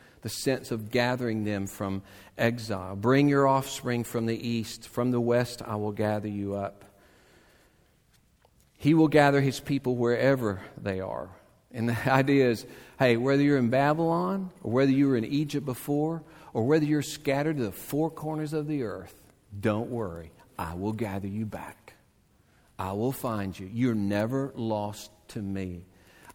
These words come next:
I know exactly where you are, just like he knows where all four hundred billion stars are in a hundred billion universes.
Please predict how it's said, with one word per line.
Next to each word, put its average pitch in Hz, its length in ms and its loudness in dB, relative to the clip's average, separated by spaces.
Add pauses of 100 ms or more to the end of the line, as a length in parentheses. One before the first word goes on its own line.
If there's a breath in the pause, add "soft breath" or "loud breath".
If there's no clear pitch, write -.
I 107 120 2
know 110 200 2
exactly 113 680 0
where 123 180 -2
you 123 260 -2
are, 101 140 -2 (320 loud breath)
just 139 280 -2
like 165 240 0
he 190 100 -6
knows 107 640 -2
where 107 220 -8 (140)
all 117 260 0
four 151 260 -2
hundred 143 420 -4
billion 123 440 -4
stars 104 760 -6
are 101 440 -6
in 95 180 -6
a 92 40 -12
hundred 107 580 -10
billion 98 400 -6
universes. 92 840 -14